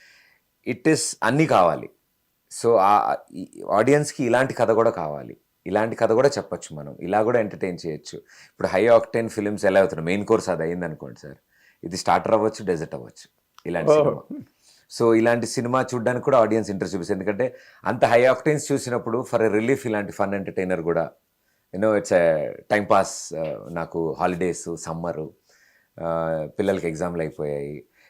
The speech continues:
Speaker 1: ఎక్కువ హాలిడేస్ ఉన్నాయి ఇప్పుడు, హనుమాన్ జయంతి, అంబేద్కర్ జయంతి. So, there వీకెండ్, గుడ్ ఫ్రైడే, there's a long week ahead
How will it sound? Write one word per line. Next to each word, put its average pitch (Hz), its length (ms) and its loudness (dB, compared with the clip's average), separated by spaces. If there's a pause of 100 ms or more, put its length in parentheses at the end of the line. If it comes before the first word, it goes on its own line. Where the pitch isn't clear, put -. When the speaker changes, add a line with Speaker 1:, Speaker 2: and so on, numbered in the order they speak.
(160)
Speaker 1:
ఎక్కువ 92 260 -4
హాలిడేస్ 85 420 2
ఉన్నాయి 76 220 -6
ఇప్పుడు, 69 460 -12
హనుమాన్ 80 340 -6
జయంతి, 76 480 -8
అంబేద్కర్ 76 480 -10
జయంతి. 69 520 -12 (540)
So, 92 80 -6
there 90 220 2 (120)
వీకెండ్, 82 600 -4
గుడ్ 80 260 -4
ఫ్రైడే, 76 580 -8 (200)
there's 110 200 0
a 117 80 0
long 127 520 2
week 107 200 -2
ahead 82 280 -4